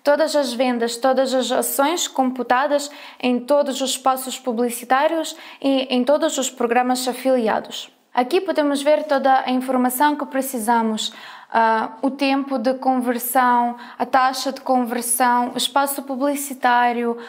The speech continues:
programa afiliado, I D do pedido. Agora vamos ver o próximo relatório, o relatório por tempo.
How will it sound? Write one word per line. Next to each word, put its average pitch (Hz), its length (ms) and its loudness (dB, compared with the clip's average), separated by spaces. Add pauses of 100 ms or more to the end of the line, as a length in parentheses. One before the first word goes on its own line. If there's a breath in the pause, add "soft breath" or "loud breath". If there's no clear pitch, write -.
(160 loud breath)
programa 269 500 2
afiliado, 247 880 0
I 247 160 0
D 262 160 0
do 262 140 0
pedido. 233 680 -2 (100)
Agora 320 360 2
vamos 311 360 -2
ver 285 460 2
o 269 300 2
próximo 269 680 0
relatório, 247 760 2
o 349 160 2
relatório 262 560 2
por 269 320 -4
tempo. 214 520 -4